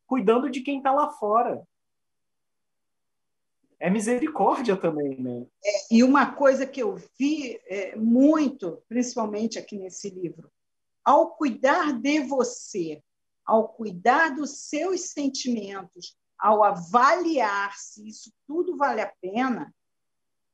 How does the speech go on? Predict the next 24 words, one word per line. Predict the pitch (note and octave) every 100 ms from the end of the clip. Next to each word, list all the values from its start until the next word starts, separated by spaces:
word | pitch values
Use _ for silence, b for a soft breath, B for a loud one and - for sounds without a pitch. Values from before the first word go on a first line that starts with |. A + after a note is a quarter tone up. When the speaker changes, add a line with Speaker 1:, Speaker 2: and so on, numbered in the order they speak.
| _
Speaker 2:
você | A#3 A#3 D#4+
começa | D4+ E4+ D4 A#3+ C4 F4+ F#4 - F4+
a | E4
ajudar | C4+ C#4 C#4+ C4+
o | -
próximo. | - C4 D#4+ - - E3+ C#3 _ _ _
Speaker 1:
Sim. | - - D#3+ D#3 G#3 - _ _ _ _ _ _ -
Speaker 2:
Que | C#4
a |
partir | C4+ C4 A#3+ - F4+ G4
do | G4+
momento | G4 E4+ C#4 C4
que | -
você | A#3+ B3 - B3
quer | A#3+ A3+
dissolver | G#3 D4 - F#4 C#4+ C4+
essa | C4 B3+ B3
mágoa | A3+ G#3 G3 F#3+ F#3+ -
que | -
você | F3+ G3+ F3+ -
tem | C4 C4+
por | A3
certa | - G#3+ G3+ - -
pessoa, | - - - G#3+ C#4+ D#4+ F#3